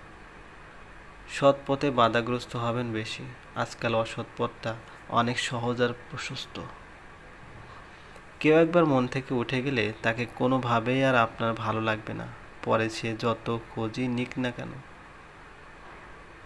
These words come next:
কখনো কাউকে কথা বলার জন্য বারবার অনুরোধ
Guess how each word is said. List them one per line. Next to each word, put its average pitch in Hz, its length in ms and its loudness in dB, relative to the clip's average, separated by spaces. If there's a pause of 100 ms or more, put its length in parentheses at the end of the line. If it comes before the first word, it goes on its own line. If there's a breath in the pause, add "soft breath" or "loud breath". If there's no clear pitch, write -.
(100)
কখনো 156 440 6
কাউকে 165 300 4 (100)
কথা 127 260 4
বলার 127 300 4
জন্য 123 200 -2 (120)
বারবার 117 480 4
অনুরোধ 113 360 -2